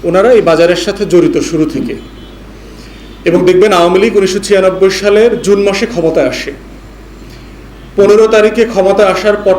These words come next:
থেকে দুই থেকে তিন সপ্তাহের মধ্যে আমরা দেখলাম যে শেয়ার মার্কেটে অত্যধিক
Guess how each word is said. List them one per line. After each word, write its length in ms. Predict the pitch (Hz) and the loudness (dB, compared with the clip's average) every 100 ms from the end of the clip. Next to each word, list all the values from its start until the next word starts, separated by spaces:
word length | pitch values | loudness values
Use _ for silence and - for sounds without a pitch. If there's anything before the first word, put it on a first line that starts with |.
| 185 | -4
থেকে 200 | 208 214 | -2 -2
দুই 320 | 151 170 185 | 0 0 0
থেকে 280 | 208 208 226 | -2 -2 -4
তিন 280 | - 220 202 | -2 -2 -2
সপ্তাহের 420 | 220 214 220 208 | -2 -2 0 0
মধ্যে 260 | 190 180 | 0 -2
আমরা 180 | 190 185 | -2 -2
দেখলাম 560 | 165 170 165 156 156 180 | 0 -2 -2 -2 -2 -4
যে 120 | 175 | -6
শেয়ার 520 | - - 202 202 202 | -6 -4 0 2 2
মার্কেটে 520 | 208 202 208 208 220 220 | 0 -4 -4 -2 -2 -2
অত্যধিক 1000 | 180 180 - - 247 247 240 262 277 - | -4 -6 -10 -6 -2 0 0 2 2 0